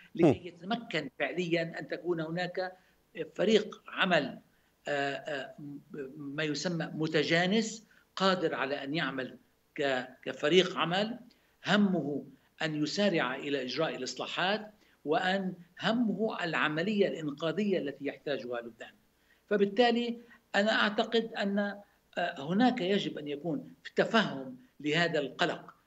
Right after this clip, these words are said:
Speaker 1: والخشية التي لدى البعض.
Speaker 2: نعم.
Speaker 1: الجواب عليها ليس بالتأكيدات الكلامية، ولكن يجب أن يكون بالفعل عن طريق تأليف هذه، هذه ال-، ال-، ال-، الحكومة. وهذا الحكومة يجب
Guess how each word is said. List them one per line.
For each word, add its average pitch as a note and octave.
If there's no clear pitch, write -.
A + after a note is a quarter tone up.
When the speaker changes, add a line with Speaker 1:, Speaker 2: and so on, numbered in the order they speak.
Speaker 1:
والخشية C#3
التي B2+
لدى B2+
البعض. F#3+
Speaker 2:
نعم. F3+
Speaker 1:
الجواب F3
عليها G3
ليس A#3
بالتأكيدات E3+
الكلامية، D3+
ولكن G3+
يجب D#3
أن D3+
يكون G3
بالفعل G3
عن D3+
طريق E3
تأليف D#3+
هذه، C3+
هذه B2+
ال-، B2
ال-، A#2+
ال-، A#2
الحكومة. B2+
وهذا G3+
الحكومة G3+
يجب E3+